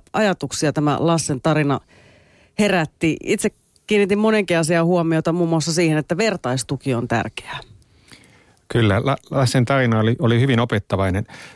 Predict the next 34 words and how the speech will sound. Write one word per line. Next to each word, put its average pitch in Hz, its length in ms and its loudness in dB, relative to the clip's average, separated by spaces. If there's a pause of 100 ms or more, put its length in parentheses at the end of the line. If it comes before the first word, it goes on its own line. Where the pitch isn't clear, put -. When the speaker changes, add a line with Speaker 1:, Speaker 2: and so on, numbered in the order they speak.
(600)
Speaker 2:
Ensinnäkin 117 460 2
se 113 80 -2
kertoi 113 280 0
siitä, 113 220 0
että 147 140 -2
vaikeistakin 107 640 -4
ongelmista 90 600 0 (180)
voi, 110 200 2 (280)
voi 139 160 2
selviytyä. 101 640 -4 (540)
Mut, 113 240 0 (100)
mut 123 120 0
se 143 120 0
toinen 175 400 0 (480)
viesti 139 360 2
oli 131 120 2
ehkä 127 200 0
se, 127 240 2
että 110 220 0
mielenterveys 113 720 2
koskettaa 110 580 -2
meitä 107 240 0
jokaista. - 580 -2
Et 107 120 -10
me 123 100 2
jokainen 107 680 0
voimme 95 320 0 (340)
tehdä 120 280 2
jotain 95 440 0 (340)
oman 123 300 4
mielenterveyden 107 880 2
ja 160 60 4
myöskin 135 360 2
läheistemme 95 540 0